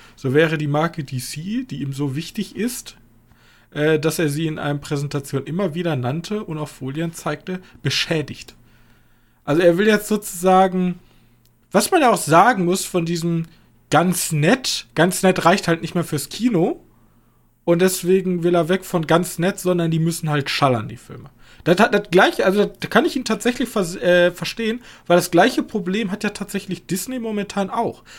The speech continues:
Die haben durch ihre komische, ja, in drei Monaten kannst du es ja eh bei Disney Plus sehen, haben die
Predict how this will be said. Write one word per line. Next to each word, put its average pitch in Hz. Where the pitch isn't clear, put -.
Die 147
haben 220
durch 220
ihre 190
komische, 185
ja, 175
in 156
drei 143
Monaten 165
kannst 165
du 151
es -
ja 131
eh 208
bei 175
Disney 127
Plus -
sehen, 170
haben 180
die 185